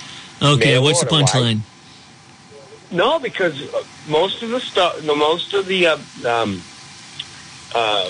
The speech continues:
Speaker 2: votes that he won with were mail-in ballot.
Speaker 1: Yes, indeed. Yes, he was a mail
Speaker 2: Yep, yep.
Speaker 1: order president, wasn't he?
Speaker 2: Yeah, yeah, yeah. Remember that? Well, there's that movie that's going on, Two thousand Mules.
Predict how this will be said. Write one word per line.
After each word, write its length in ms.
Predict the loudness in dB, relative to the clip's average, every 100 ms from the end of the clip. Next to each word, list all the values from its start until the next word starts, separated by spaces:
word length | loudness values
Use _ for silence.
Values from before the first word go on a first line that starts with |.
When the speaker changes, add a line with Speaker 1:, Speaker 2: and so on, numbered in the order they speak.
| -2
Speaker 2:
votes 360 | 0 0 0
that 100 | -4
he 160 | -2 0
won 320 | 2 2 4
with 240 | 2 0
were 200 | 0 0
mail-in 840 | 2 4 4 4 2 0 0 0 0
ballot. 460 | 0 0 -2 -4
Speaker 1:
Yes, 560 | 2 4 6 4 2 2
indeed. 480 | 2 2 0 -2 -2
Yes, 300 | 2 4 4
he 120 | 0 2
was 240 | 2 4
a 40 |
mail 240 | 4 4 4 4 4
Speaker 2:
Yep, 100 | 4
yep. 60 | 2
Speaker 1:
order 100 | 0
president, 480 | 0 2 4 4 2
wasn't 360 | 4 4 4 4
he? 340 | 2 0 -4 2
Speaker 2:
Yeah, 260 | 4 4 2 -4 -6 -6
yeah, 120 | 0 0
yeah. 320 | 2 2 2 -2 -8
Remember 340 | -2 2 4 2
that? 240 | 2 0
Well, 180 | 0 2
there's 180 | 2 2
that 140 | 2
movie 240 | 2 2
that's 160 | -2 -2
going 240 | 0 4
on, 140 | 4 2
Two 160 | -2
thousand 380 | 0 0 0 -2
Mules. 340 | 0 0 0